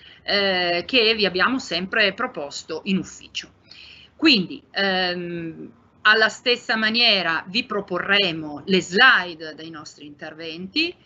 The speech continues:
slide che io vi farò avere, ehm, in giornata via mail, eh, ten-, tendenzialmente inviandovi un WeTransfer, esattamente come succedeva quando ci vedevamo,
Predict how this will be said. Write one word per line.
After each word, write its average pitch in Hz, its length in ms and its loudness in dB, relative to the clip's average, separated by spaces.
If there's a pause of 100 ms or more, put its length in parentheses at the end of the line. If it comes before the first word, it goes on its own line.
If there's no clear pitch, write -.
(360)
slide 233 520 2
che 226 160 -6
io 226 320 -6
vi 220 160 -6
farò 208 400 -4
avere, 180 720 -6 (360)
ehm, 170 1000 -6 (460)
in 220 160 2
giornata 190 880 2
via 170 200 -4
mail, 147 540 -8 (540)
eh, 185 320 0
ten-, 208 360 0
tendenzialmente 196 1000 0
inviandovi 175 880 0
un 180 140 -8
WeTransfer, 190 920 0
esattamente 196 1200 -2
come 190 200 -2
succedeva 185 680 -2
quando 175 260 -4
ci - 160 -4
vedevamo, 156 720 -2